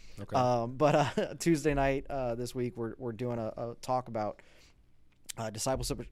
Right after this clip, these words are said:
Speaker 2: discipleship essentials. What do we believe and why?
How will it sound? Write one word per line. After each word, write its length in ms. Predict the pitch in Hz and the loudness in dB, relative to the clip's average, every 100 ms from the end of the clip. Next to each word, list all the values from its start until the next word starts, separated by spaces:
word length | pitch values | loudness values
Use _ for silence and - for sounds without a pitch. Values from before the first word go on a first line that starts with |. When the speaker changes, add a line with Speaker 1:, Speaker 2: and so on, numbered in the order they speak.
| 131 110 | -12 -8
Speaker 2:
discipleship 600 | 123 143 139 131 147 120 | -2 0 0 -2 -4 -4
essentials. 640 | - 127 123 127 120 - - - | -4 -4 -2 -2 -2 -4 -16 -6
What 140 | 117 131 | -2 0
do 80 | |
we 120 | 127 120 | 0 0
believe 360 | 120 120 113 | -2 -2 -4
and 140 | 117 110 | -4 -4
why? 420 | 110 107 107 | -2 -2 -4